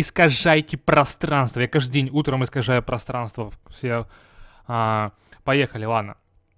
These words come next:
А, создавая защитное поле вокруг союзников. Вот, это, кстати, его скилл, защитное поле. Призывайте электрических духов, нападающих на приближающихся противников. Я вообще не помню этого героя, потому что Доту первую я играл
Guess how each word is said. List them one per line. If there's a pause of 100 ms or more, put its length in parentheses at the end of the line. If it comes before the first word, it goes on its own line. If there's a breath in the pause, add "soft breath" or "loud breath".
(360)
А,
создавая
защитное
поле
вокруг
союзников.
Вот,
это,
кстати,
его
скилл,
защитное
поле. (500 loud breath)
Призывайте
электрических
духов,
нападающих
на
приближающихся
противников.
Я
вообще
не
помню
этого
героя,
потому
что
Доту
первую
я
играл